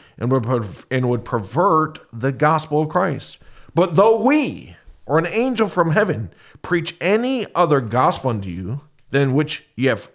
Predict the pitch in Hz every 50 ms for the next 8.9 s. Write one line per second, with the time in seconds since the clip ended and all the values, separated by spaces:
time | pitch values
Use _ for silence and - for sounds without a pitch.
0 | _ _ - - 180 180 - - 117 107 143 135 123 123 131 127 - 131 120 107
1 | - - 165 170 156 - 98 101 95 107 117 117 - - - - - - _ -
2 | 107 131 175 185 - - - 95 123 160 180 180 180 175 175 175 - - _ -
3 | 123 117 107 143 170 170 170 170 170 170 165 165 - - _ _ _ _ _ -
4 | 170 160 127 156 - - - - 190 202 190 151 131 101 80 76 - - - -
5 | - - - - _ _ - - - - - - - - - - - - - -
6 | - - - 139 135 151 170 160 165 - 190 175 151 160 147 - 160 170 202 226
7 | 226 - - 147 139 139 127 - - - 160 143 139 127 127 131 - - 135 127
8 | 123 120 120 120 123 131 139 147 147 139 175 175 151 110 95 92 -